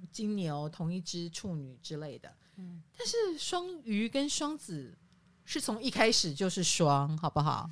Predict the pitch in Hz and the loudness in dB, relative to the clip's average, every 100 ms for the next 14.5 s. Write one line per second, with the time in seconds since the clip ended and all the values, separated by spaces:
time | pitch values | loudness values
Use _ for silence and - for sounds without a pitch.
0 | 190 151 165 - _ - - 208 247 262 | -8 -10 -12 -16 _ -20 4 8 8 6
1 | 269 226 156 _ _ _ _ _ _ _ | 2 -2 -6 _ _ _ _ _ _ _
2 | - 277 294 - 170 147 170 190 170 - | -4 0 2 2 2 4 2 2 0 0
3 | 196 - 123 - 139 156 143 135 131 127 | -2 -2 -2 -6 -4 -6 -8 -12 -14 -10
4 | 131 - 143 147 151 139 135 247 247 214 | -8 -8 -8 -8 -10 -12 -4 -2 0 0
5 | 165 151 160 165 190 226 - 143 175 156 | 0 -2 0 -2 -4 -4 -4 -4 -4 -4
6 | 139 143 165 170 143 - - - 277 240 | -4 -4 -4 -4 -6 -14 -6 -2 0 0
7 | 240 240 233 190 196 185 - - 254 170 | 0 0 2 2 0 -2 -6 0 2 4
8 | 131 185 156 139 147 127 - 185 180 170 | 2 2 2 2 0 -2 -8 -12 -10 -10
9 | 160 160 _ _ _ _ - - 254 - | -12 -16 _ _ _ _ -14 2 2 4
10 | 262 262 190 143 139 - 180 160 277 262 | 2 0 -6 -6 -6 -8 -10 -8 -6 -4
11 | - 165 151 170 180 131 - _ - 226 | -4 -4 -4 -6 -6 -8 -12 _ 0 2
12 | 170 170 165 - 143 147 - 113 208 233 | 4 2 0 0 -2 -2 -4 -2 0 0
13 | 269 285 285 175 151 180 185 151 156 123 | 0 2 2 2 4 6 6 4 0 -4
14 | 135 131 120 117 | -8 -10 -12 -14